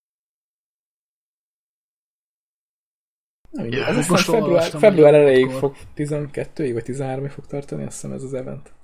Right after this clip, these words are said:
Speaker 1: Úgyhogy lassan el kéne
Speaker 3: Most a
Speaker 1: indítani,
Speaker 3: múltkor
Speaker 1: megnézni.
Speaker 3: olvastam, hogy izé, tán a,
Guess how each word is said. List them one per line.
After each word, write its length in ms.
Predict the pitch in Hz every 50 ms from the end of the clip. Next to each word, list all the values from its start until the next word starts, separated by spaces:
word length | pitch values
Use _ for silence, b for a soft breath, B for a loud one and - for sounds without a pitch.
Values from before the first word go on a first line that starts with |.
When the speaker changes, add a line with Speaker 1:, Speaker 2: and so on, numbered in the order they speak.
| - -
Speaker 1:
Úgyhogy 180 | - - 131
lassan 300 | 139 139 139 - - 131
el 120 | 127 120 113
kéne 180 | - 120 117
Speaker 3:
Most 140 | 156 123 120
a 40 | -
Speaker 1:
indítani, 220 | 185 185 - 202 202
Speaker 3:
múltkor 220 | - 113 113 117
Speaker 1:
megnézni. 220 | 123 135 139 135 135
Speaker 3:
olvastam, 520 | 131 127 131 135 - - - 143 139 135 135
hogy 140 | 131 127 131
izé, 340 | 127 123 127 120 117 120 117
tán 340 | 113 - 123 117 117 117
a, 320 | 117 117 117 117 113 -